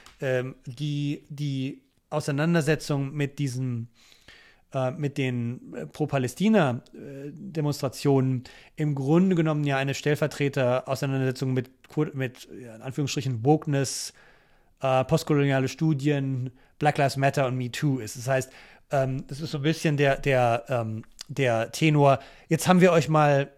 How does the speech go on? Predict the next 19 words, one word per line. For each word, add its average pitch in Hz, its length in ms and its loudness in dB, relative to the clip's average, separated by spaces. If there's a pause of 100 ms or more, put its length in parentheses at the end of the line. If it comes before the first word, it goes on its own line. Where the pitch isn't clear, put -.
(100)
anderthalb 151 380 2
Jahre 151 300 6
lang 135 220 2
machen 156 280 4
lassen 147 220 2
und 139 100 -2
guckt, 180 320 -2
schaut 175 200 4
mal, 156 140 2
wohin 151 320 2
das 143 140 2
führt. 175 380 4 (380)
Jetzt 160 200 2
müssen 160 220 2
mal 143 140 2
wieder 143 180 4
die 127 160 -4
Weißen 139 320 2
ran.“ 113 300 -4